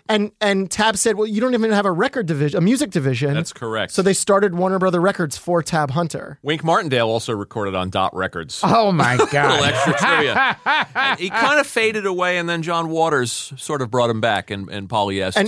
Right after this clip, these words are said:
Speaker 1: the most
Speaker 2: and
Speaker 1: amount of money John Waters paid an actor to be in a movie is to Tab Hunter.
Speaker 2: I love that. He would have been so perfect for us, Gilbert.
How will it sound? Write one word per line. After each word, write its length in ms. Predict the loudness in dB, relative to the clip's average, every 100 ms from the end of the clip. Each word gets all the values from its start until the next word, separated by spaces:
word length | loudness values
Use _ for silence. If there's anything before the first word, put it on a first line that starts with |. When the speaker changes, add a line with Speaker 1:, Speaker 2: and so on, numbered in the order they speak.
| 2
Speaker 1:
the 40 | 4
most 220 | 4 2
Speaker 2:
and 60 | 0
Speaker 1:
amount 140 | -2 0
of 40 |
money 280 | 0 2 0
John 320 | 0 0 0
Waters 340 | 2 2 0 -4
paid 300 | -4 -2 0
an 80 | 0
actor 340 | -2 -4 -6
to 80 | -4
be 160 | -2
in 60 | 0
a 40 |
movie 380 | 0 0 2 0
is 80 | -2
to 100 | -6
Tab 260 | 0 0 0
Hunter. 280 | -2 -4 -2
Speaker 2:
I 60 |
love 160 | -2 -2
that. 240 | -4 -6 -2
He 200 | 0 2
would 240 | 4 4
have 140 | 2 0
been 160 | -4
so 260 | -2 -2 -2
perfect 420 | 0 -2 -2 -6
for 160 | -6 -4
us, 160 | -4 -6
Gilbert. 480 | -8 -8 -8 -10